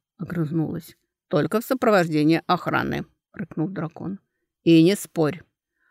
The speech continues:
А потом сбежал, оставив меня одну праздновать победу. Да вот только у неё чего-то был горький полынный привкус. Эви новостям, конечно, не сильно обрадовалась, но и спорить не стала. Лишь кивнула, соглашаясь с доводами дракона. И обещала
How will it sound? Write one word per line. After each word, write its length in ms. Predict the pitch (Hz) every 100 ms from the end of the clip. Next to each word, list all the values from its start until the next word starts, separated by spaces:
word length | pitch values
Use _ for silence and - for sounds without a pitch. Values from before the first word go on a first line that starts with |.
| _
А 60 | -
потом 260 | 339 453
сбежал, 580 | 311 269 196 175 165 165 _ _ -
оставив 480 | 180 - 190 165
меня 220 | 180 185 -
одну 420 | 180 180 233 302 - _ -
праздновать 440 | 175 165 175 -
победу. 560 | 190 175 156 - - - _ -
Да 160 | 220
вот 120 | 320 -
только 280 | 339 -
у 60 | 311
неё 300 | 294 294 320
чего-то 380 | - 285 294 240
был 200 | 226 220
горький 360 | 202 240 -
полынный 520 | 196 190 190 214 185 175
привкус. 600 | 196 208 - - - - _ _ _ -
Эви 360 | 349 359 330 -
новостям, 460 | 247 277 285 349 330
конечно, 380 | 240 269 -
не 140 | 233 247
сильно 320 | - 302 170
обрадовалась, 720 | 160 156 156 151 147 151 - -
но 140 | 415
и 60 | -
спорить 400 | - 269 277 254
не 80 |
стала. 440 | 247 _ 214 208 208 _ _ _
Лишь 180 | 330 -
кивнула, 540 | 349 311 233 214 208 -
соглашаясь 720 | - 190 185 - 202 214 -
с 100 | 160
доводами 460 | 160 160 156 165 160
дракона. 680 | 160 170 - 160 156 165 _ _ _ _
И 80 | 220
обещала 500 | 240 - 415 359